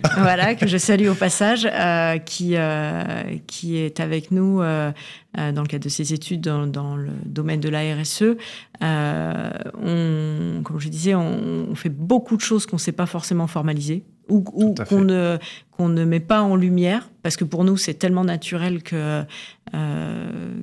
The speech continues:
Speaker 1: que, euh, jusqu'alors, on n'est pas allé chercher un label, euh, pour revendiquer, euh, être bon ou avoir une bonne note en termes de R S E, ce qu'on va faire, parce qu'effectivement, aujourd'hui, euh, euh, les financiers commencent à nous dire que,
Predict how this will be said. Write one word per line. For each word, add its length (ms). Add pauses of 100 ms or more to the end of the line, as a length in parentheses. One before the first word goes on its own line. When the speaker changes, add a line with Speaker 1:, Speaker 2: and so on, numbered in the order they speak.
(100)
Speaker 1:
que, 140
euh, 480
jusqu'alors, 600
on 80
n'est 120
pas 140
allé 180
chercher 420
un 120
label, 580 (480)
euh, 300
pour 260
revendiquer, 840
euh, 500 (180)
être 220
bon 400
ou 160
avoir 280
une 140
bonne 280
note 240
en 80
termes 220
de 80
R 260
S 220
E, 80
ce 80
qu'on 120
va 120
faire, 340 (100)
parce 160
qu'effectivement, 680
aujourd'hui, 540
euh, 160 (580)
euh, 180 (220)
les 100
financiers 460
commencent 320
à 40
nous 120
dire 260
que, 120